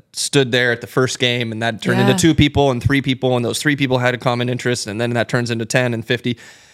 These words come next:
Speaker 1: But it, I just wonder what it, like, it, I, it, to me, and just knowing Portland and being born and raised here, like, it probably just felt like they had a space.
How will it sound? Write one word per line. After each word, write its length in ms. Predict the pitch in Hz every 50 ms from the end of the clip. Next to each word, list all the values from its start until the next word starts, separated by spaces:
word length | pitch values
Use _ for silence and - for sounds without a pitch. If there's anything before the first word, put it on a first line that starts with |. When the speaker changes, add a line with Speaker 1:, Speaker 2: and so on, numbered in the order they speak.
| _ _ _ _ -
Speaker 1:
But 80 | 139 139
it, 120 | 131 - -
I 60 | 131
just 180 | 131 135 - -
wonder 260 | 131 131 127 123 120
what 180 | 113 120 117 117
it, 120 | - -
like, 240 | 120 101 - - - _ _ _ _ _ _ _ _ _ _ _ _ _ _ -
it, 160 | 139 143 -
I, 140 | - 131 107 -
it, 100 | 82 80 -
to 100 | - 135
me, 220 | 131 123 117 113 -
and 100 | - 127
just 140 | 120 117 117
knowing 240 | 123 123 117 113 113
Portland 320 | - 123 113 98 113 117
and 140 | 113 110 110
being 180 | 120 120 120 120
born 160 | 117 117 117
and 80 | 113 113
raised 220 | 110 110 113 - -
here, 120 | 117 113
like, 160 | 110 113 110
it 60 | 107 -
probably 220 | - 117 113 117 110
just 180 | 107 - -
felt 160 | - 110 95
like 300 | 71 107 107 104 - - _ _ _ _ _ _ _ _ _ _ _ _ _ _ _ _ _ -
they 100 | 117 110
had 180 | 104 107 107
a 60 | 104
space. 560 | 101 - - - - 98 - - - - -